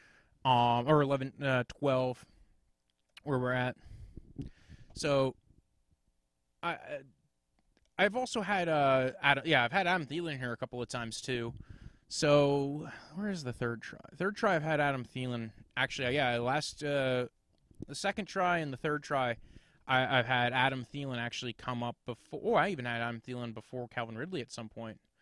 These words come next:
Adam Thielen. Uh, so let's talk about Adam Thielen, right? That sounds like the next guy who should be on this list, thirteen. Um,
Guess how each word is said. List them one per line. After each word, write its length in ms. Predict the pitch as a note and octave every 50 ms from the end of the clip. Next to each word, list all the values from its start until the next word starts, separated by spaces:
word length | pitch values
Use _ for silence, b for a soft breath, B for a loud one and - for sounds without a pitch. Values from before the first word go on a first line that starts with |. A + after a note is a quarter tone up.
| b b b b b b -
Adam 200 | B2+ B2 A#2+ A2
Thielen. 360 | - A#2+ A#2 A2+ A2+ A2 G#2 B B B B B B B B B B B -
Uh, 500 | D3+ D3+ D#3 D#3+ E3 E3 E3 E3 E3 E3
so 140 | - C#4+ D#4
let's 120 | E4 -
talk 140 | - F4 C4
about 200 | G3 F3 D3 C3
Adam 260 | B2+ B2+ B2 A#2+ A#2
Thielen, 340 | G#2+ - A#2+ A#2 A#2 A#2 B2
right? 160 | D#3 G3 G#3
That 140 | A#3+ B3 -
sounds 420 | - - - - G#3+ A3 A3+ G#3+
like 140 | A3 G#3 F#3+
the 100 | - F#3
next 220 | E3+ E3 D#3 -
guy 180 | - F3 D3+ C#3+
who 80 | C#3+ C3
should 200 | - - C#3+ C3
be 100 | C3+ C3
on 120 | B2+ B2+
this 200 | B2+ A#2 - -
list, 240 | B2 A#2+ - - -
thirteen. 580 | G3 E3 D3+ - - - C3+ B2+ B2+ B2+ B2 - b b b b b b b b _
Um, 520 | D3 C#3 C3+ C3+ C3+ C3+ C3 B2+ B2 A2